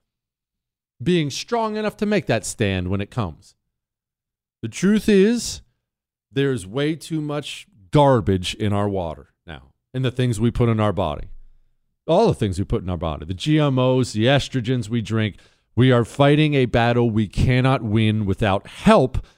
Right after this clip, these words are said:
when it comes to lowering T levels in this society. Thankfully, we can get help without sticking needles in our arms, 'cause I think we can all agree that's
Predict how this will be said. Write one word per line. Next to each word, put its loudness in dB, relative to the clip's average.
when 2
it -4
comes -4
to -4
lowering 0
T -4
levels -2
in -2
this -2
society. -4
Thankfully, 0
we 0
can -4
get 2
help 0
without -4
sticking -4
needles 0
in -2
our -2
arms, -6
'cause -2
I 2
think -4
we -2
can 0
all 2
agree 0
that's -2